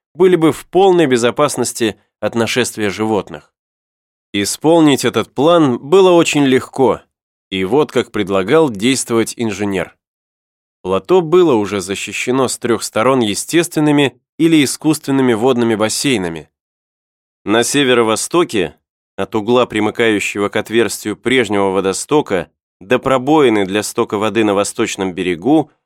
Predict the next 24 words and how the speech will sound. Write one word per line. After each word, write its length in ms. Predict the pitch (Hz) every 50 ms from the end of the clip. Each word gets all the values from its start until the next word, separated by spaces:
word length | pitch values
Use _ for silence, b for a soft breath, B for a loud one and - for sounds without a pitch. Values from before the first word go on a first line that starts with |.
| _ _ _ -
его 340 | 87 87 98 107 139 185 185
защищало 720 | 151 165 151 - - 139 123 - - 151 160 151 147 139
озеро 440 | - - 135 143 123 117 127 120 117
Гранта. 640 | 101 95 113 117 120 110 92 80 - 85 76 - - _ _ _ _ _ _ _ _ _ _ _ _ _ _ _ _ _ _ -
На 160 | 104 110 110
севере 520 | 107 - - 156 160 151 131 120 110 110
от 100 | 104 95
этой 220 | 120 107 104 107 98
пробоины 640 | - - 104 104 98 107 143 156 147 127 113 110 101
до 200 | 92 87 98 95
моря 500 | 95 110 147 180 170 139 101 82 76 _ _ _ _ _ _ _ _
оно 280 | 95 95 110 147 180
было 260 | 185 175 170 165 160 156
ограждено 560 | 147 127 131 139 117 107 120 139 156 160 147
новым 340 | 143 143 139 127 123 127 120
ручьем, 600 | 127 135 - - - 156 165 151 110 90 76 - _ _ _ _ _ _ _ _ _
продолжившим 640 | - 104 101 113 120 120 107 107 104 - - 113 101
свое 320 | - - 110 107 110 107
русло 340 | 107 123 123 117 - - 110
на 140 | 104 104 98
плато 400 | - 107 104 101 - - 131 120
и 60 | 113
на 100 | 110 104
побережье 800 | 95 - 101 90 95 98 104 147 170 151 113 110 107 95 82 -